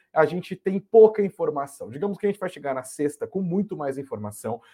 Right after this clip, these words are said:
sobre o futuro da economia brasileira e global do que estamos agora nessa segunda-feira. Hoje o voo foi meio cego. Isso porque a semana será marcada por decisões de política monetária aqui no Brasil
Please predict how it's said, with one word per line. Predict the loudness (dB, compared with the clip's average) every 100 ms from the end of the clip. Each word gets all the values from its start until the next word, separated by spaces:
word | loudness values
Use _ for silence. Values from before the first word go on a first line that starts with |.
| _
sobre | -2 2
o | 2
futuro | 0 -6 0 2 2
da | 2
economia | 0 0 -2 0 2 2
brasileira | 4 2 2 4 4 4 -2
e | -4
global | 4 4 6 6 6 4
do |
que | -6 -12
estamos | -12 -10 -4
agora | -4 0 2 2
nessa | -2 -8 -12
segunda-feira. | -14 -10 -4 -4 -4 -2 2
Hoje | 2 0
o |
voo | 0 0 0
foi | -2
meio | -2 -4 -8
cego. | -6 0 2 2 -4 _ -20 _
Isso | -4 -2
porque | -2 0
a | -2
semana | 0 0 0 0
será | 2 2
marcada | 2 -2 0 0 0
por | -6
decisões | -6 -8 -8 -8 -4 -4 -4
de |
política | -6 -4 -4 -4 -10
monetária | -10 -8 -6 2 4 4 2
aqui | 0 0 -4 0
no | 2
Brasil | 2 0 0 -2